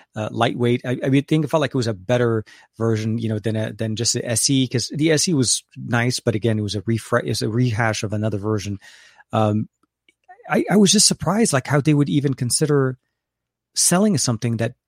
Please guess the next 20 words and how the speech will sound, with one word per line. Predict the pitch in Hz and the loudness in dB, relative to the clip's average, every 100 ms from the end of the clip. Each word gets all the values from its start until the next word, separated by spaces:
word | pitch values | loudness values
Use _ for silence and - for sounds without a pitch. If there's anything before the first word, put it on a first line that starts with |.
| _ | _
barely | 131 147 151 131 - | 2 4 0 -4 -4
could | 131 123 | -4 -2
la-, | 123 - | -4 -2
no, | 160 | -2
it | 190 | 0
couldn't | 233 226 | 0 0
even | 262 233 | 0 0
last | 190 196 - | -2 -2 -2
a | 117 | -2
day. | 120 156 160 | 0 2 2
That's | 120 165 - | 0 -2 -2
how | 151 120 | -2 0
bad | 120 127 | 0 -2
it | 131 | -2
was | 117 110 | -4 -4
with | 110 | -4
the, | 110 110 | -4 -2
with | 107 | -4
the, | 110 123 | -4 -4
uh, | 110 | -6